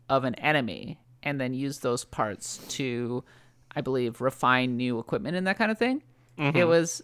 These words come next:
Speaker 1: actually kinda neat in that regard, and I thought that they did a pretty good job overall of deepening and building upon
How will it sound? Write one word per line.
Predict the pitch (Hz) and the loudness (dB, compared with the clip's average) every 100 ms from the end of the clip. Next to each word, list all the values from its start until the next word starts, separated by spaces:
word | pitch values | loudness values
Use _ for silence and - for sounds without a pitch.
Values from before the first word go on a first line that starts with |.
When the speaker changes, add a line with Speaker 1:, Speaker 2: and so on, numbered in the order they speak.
| - | 0
Speaker 1:
actually | 208 - | 2 2
kinda | - 208 165 | 2 4 2
neat | 165 - | 0 -2
in | 143 | -2
that | 135 | -2
regard, | 113 127 120 117 117 - | 0 2 2 2 0 -4
and | 147 147 | -2 0
I | 160 | 2
thought | 202 208 | 4 2
that | 202 185 | 2 -2
they | 170 | 2
did | 170 160 | 4 4
a | 151 143 | 2 0
pretty | - - 180 | -2 -2 0
good | 170 151 | 0 -2
job | - 120 123 127 - - _ _ _ _ | 0 6 8 8 6 -4 _ _ _ _
overall | 165 160 151 139 139 123 | 6 8 8 10 10 6
of | 110 123 120 _ 139 - | 4 2 0 _ -10 -4
deepening | 190 208 202 208 202 - | -2 0 2 4 2 0
and | - 143 127 | -2 -2 0
building | 139 135 139 139 | 0 2 2 -2
upon | 139 - 139 - 117 117 | -2 0 -2 -2 -6 -8